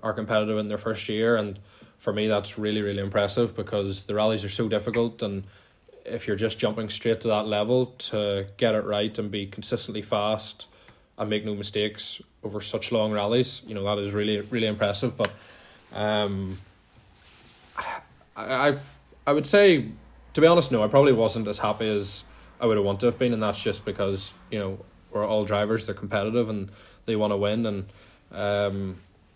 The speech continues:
you know, I think we won, we won, we, we, we were quite quick in Ypres,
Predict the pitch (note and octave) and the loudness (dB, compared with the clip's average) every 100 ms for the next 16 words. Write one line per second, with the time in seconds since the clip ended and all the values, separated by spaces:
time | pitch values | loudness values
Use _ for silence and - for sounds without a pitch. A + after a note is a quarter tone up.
0 | _ _ _ _ _ A#2 G#2 G2 G#2 G#2+ | _ _ _ _ _ -6 -4 -4 -6 -8
1 | - A2 A#2 G#2+ G#2+ G#2+ G#2 G2+ G2+ C3 | -8 -4 -2 0 0 0 -4 -8 -2 2
2 | C3+ C#3+ D3 C#3+ C#3 D3 C#3 C3+ - - | 4 2 -2 -2 0 2 2 2 -4 -6
3 | - C#3+ C#3 D#3+ - C#3 C#3 C3 B2 A#2+ | 0 2 6 6 6 0 4 2 2 -2
4 | A2 C3 B2+ | 2 4 4